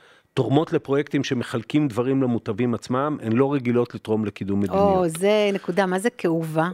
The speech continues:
Speaker 1: אה, כן.
Speaker 2: <laughs>
Speaker 1: היא, היא, היא נקודה כאובה, אה, מפני ש-, אה, בהכללה, למעט אולי דווקא גופים, ואני אומר, הם ב-, בעיקרם בימין הישראלי,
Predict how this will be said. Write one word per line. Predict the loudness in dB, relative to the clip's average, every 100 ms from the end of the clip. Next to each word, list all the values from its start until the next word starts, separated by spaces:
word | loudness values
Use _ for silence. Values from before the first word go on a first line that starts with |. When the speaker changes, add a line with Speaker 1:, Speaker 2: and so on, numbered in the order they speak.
| -2
Speaker 1:
אה, | 2 2 2
כן. | -2 -4
Speaker 2:
<laughs> | -6 -2 0 2
Speaker 1:
היא, | 2 2 2
היא, | 0 0 0 0
היא | 2
נקודה | 2 2 2 2
כאובה, | 0 0 2 2 0 0 2 0 -2 -4 _ _ _ -8
אה, | -2 0 0 0 0
מפני | -2 0 -2
ש-, | -2
אה, | -2 -4 -6 -6 -4 -4 -4 -6 -6
בהכללה, | -2 0 0 0 0 0 -2 -8 _ -20 -20 -20 0
למעט | 0 2 0 2 0 0
אולי | 0 2 2 0
דווקא | 0 -2 0 0
גופים, | 0 0 2 2 0 -4 -12 _ _ -8
ואני | -2 0 0
אומר, | 0 0 0
הם | -2 -2
ב-, | -4 -2
בעיקרם | -4 0 0 0
בימין | 0 0 2 2
הישראלי, | 0 -4 -6 -6 -6